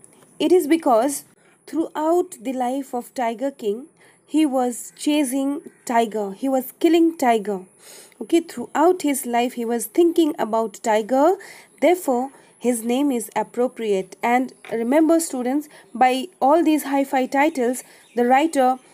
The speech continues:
has no intention of praising the king. He might be having these titles, but he did not utilize, even if he had quality of becoming general, khiledar, major,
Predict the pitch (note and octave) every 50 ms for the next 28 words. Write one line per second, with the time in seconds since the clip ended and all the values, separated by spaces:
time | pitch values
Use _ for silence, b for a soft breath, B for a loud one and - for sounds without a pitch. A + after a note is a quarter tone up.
0 | _ - - - C4 C4 A#3+ B3 C4 C#4 D#4+ E4+ - C4 B3+ A#3 G#3 - C#4+ D#4
1 | E4 E4 E4 E4+ C#4+ B3+ A#3+ A#3+ - - - _ - B3+ C#4+ D#4 C#4+ B3 F4 E4
2 | D#4+ D4 A#3 - G3 - D4+ C4+ G3+ F#3+ - - b b b b b b b b
3 | b - C#4 E4+ C#4+ C#4+ D#4 F#4 G#4 F#4+ C#4+ F#4 F4+ E4 D#4 D4+ D4 C#4+ D4 C#4
4 | A#3+ C4 C4+ C4+ B3 - C4+ A#3 A#3+ A#3+ - A3+ G#3+ G#3 - - G3+ C#4 F4 F#4
5 | - - b b b b b b b b b b - C4+ D#4 E4 E4 - A3+ A3
6 | C#4 C#4 A3+ A#3 C4 D#4 E4 F4 F4+ F4 - D#4+ B3 A3+ A3+ C#4 D#4+ E4 - F4
7 | D#4 D4 B3+ A3+ G3+ F#3 F3 F#3+ F#3 - - _ b b b b b b _ -
8 | D4+ E4 D#4+ F#4 E4+ F#4 F4 F4 D#4 D4 C4 B3+ B3 C#4 D4+ D4+ A#3+ A#3 A3+ -
9 | - _ - C#4 C4+ D#4 D#4+ D#4 - D4+ C4+ B3 B3+ B3 A3+ B3+ G3+ C4+ B3+ B3
10 | B3 B3 G3+ F#3+ B3+ B3+ B3+ B3 B3 B3 A#3+ A#3 - - B3+ A#3+ A#3+ A3+ A#3 A3+
11 | A3+ A3+ A3 A3+ A#3 A#3 A3 G3 G#3+ G3